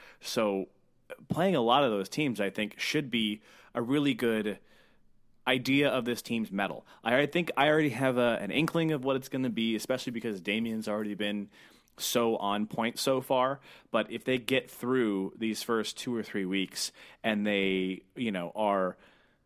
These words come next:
a confident level above five hundred, then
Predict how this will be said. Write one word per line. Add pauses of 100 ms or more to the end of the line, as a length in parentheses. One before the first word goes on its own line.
(920)
a
confident
level
above
five
hundred, (460)
then